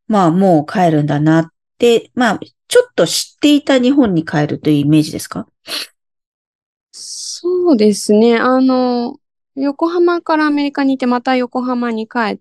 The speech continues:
Speaker 2: たので、
Speaker 1: うん。
Speaker 2: まあ、家があったわけじゃないので、違う家ではあったんですけど、同じ地区、
Speaker 1: うんうん。
Speaker 2: うん、だったので、あの、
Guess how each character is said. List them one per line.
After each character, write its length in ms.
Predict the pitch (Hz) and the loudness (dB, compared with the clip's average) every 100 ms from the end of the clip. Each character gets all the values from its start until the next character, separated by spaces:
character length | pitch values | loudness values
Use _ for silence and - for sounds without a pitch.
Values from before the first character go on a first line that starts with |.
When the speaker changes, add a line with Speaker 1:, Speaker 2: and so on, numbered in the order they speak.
| _ | _
Speaker 2:
た 120 | - | -14
の 200 | - - | -12 -6
で、 500 | 226 208 202 185 - _ | 0 2 2 0 -2 _
Speaker 1:
う 100 | - | -6
ん。 220 | 214 196 240 | -4 -4 -4
Speaker 2:
ま 140 | 302 277 | -2 0
あ、 40 | |
家 300 | 269 330 440 | 0 0 0
が 160 | 330 269 | 0 -4
あ 40 | |
っ 60 | 269 | -4
た 160 | 247 | -8
わ 100 | 233 | -8
け 140 | 226 226 | -8 -10
じ 80 | |
ゃ 60 | 214 | -8
な 240 | 220 226 - - | -6 -8 -10 -12
い 120 | 226 220 | -4 -2
の 160 | 208 | 0
で、 220 | 202 202 - - | 0 -2 -2 -2
違 40 | 277 302 | 0 2
う 60 | |
家 140 | 339 339 | 2 2
で 100 | 269 | 0
は 80 | |
あ 60 | 302 | -2
っ 60 | 320 | -4
た 200 | - 240 | -4 -2
ん 60 | |
で 120 | 226 214 | -2 -6
す 100 | - | -10
け 160 | 277 | -6
ど、 260 | 262 302 247 | 0 2 2
同 160 | 247 | 2
じ 140 | 240 254 | 0 -6
地 180 | - 269 | -8 -10
区、 420 | - 180 226 262 _ - - - | -2 -2 -2 -6 _ -20 -18 -6
Speaker 1:
う 60 | 220 | -4
ん 160 | 202 | -4
う 80 | - | -2
ん。 220 | 196 220 | -2 -2
Speaker 2:
う 160 | 254 247 | -4 -2
ん、 40 | |
だ 120 | 247 240 | 0 -2
っ 80 | |
た 220 | - 254 240 | -4 -2 0
の 240 | 233 233 | 0 0
で、 440 | 277 277 262 226 - - _ - | 2 2 2 0 -6 -20 _ -12
あ 160 | 254 233 | -4 -2
の、 340 | 233 226 240 | -2 -2 -4